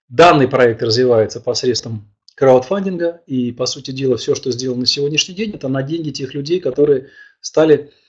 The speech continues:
владельцами долей Skyway, и потенциально, по мере развития проекта, по мере получения прибыли, каждый владелец долей,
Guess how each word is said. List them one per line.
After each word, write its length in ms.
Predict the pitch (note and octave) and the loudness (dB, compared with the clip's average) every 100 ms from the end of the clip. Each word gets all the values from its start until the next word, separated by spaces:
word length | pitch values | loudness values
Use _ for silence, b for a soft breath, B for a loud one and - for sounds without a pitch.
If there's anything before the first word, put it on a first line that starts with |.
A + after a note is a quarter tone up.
| b _ | b _
владельцами 580 | B2 C#3 C#3+ C#3+ - C3 | 2 4 6 4 2 0
долей 280 | B2 C3 B2 | 2 2 2
Skyway, 540 | A2 B2+ C#3+ E3+ G#3+ | 2 0 0 2 2
и 340 | G#3 D3+ C3 B2 | 0 -2 0 0
потенциально, 880 | A#2 - C#3 F3+ G3 G#3 F#3 D#3+ _ _ _ _ _ _ _ _ _ _ - - | 0 -2 0 0 0 -2 -6 -10 _ _ _ _ _ _ _ _ _ _ -20 0
по 80 | C3 | 4
мере 220 | C3 B2+ | 6 6
развития 360 | B2 B2+ A#2 | 4 2 -2
проекта, 340 | - C#3 E3 - | 0 2 2 2
по 140 | D3 | 4
мере 220 | C#3+ A#2+ | 4 2
получения 480 | A2+ A#2 A#2 C3 B2 | 2 -2 -2 -4 -6
прибыли, 340 | B2 G#3 F#3+ D3+ | -4 0 2 2
каждый 380 | D#3 C#3 B2 | 2 2 2
владелец 540 | A#2 B2+ B2 A2+ G#2 - | 4 4 4 2 0 -4
долей, 580 | B2+ B2+ A#2+ A2+ - | -2 0 2 0 -4